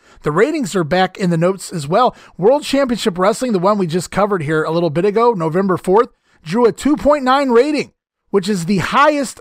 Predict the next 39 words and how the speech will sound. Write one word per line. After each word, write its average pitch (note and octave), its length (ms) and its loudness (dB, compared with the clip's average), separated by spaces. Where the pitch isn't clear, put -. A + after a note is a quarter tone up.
rating G3+ 480 -2
of E3+ 160 -8
any A3+ 200 0
show F3+ 580 0
since G3+ 320 -4
January B3+ 920 2
nineteen A#3+ 580 0
eighty-nine. G#3 460 0
So E3+ 400 -2
since F#3+ 220 -4
we F#3+ 80 -2
started G#3 400 0
the D#3 80 -6
show, A#3 260 0
basically, E3 520 -6
way D4+ 800 0
back C4 280 0
at A3 80 -6
the A3 80 0
beginning G#3 360 0
when F3 140 -2
Barry A3+ 380 2
Windham F#3+ 540 0
took G3 160 -2
on G3 120 2
Eddie G3+ 200 2
Gilbert. F#3 360 0
Of D3 80 -4
course, F3 220 0
Barry F#3 260 2
Windham A3+ 240 0
was F#3 140 -2
the F3 100 -2
number F#3 240 0
two G3 200 -2
heel D4 280 2
at A3 80 -4
the D#3+ 100 -4
time D3+ 420 -4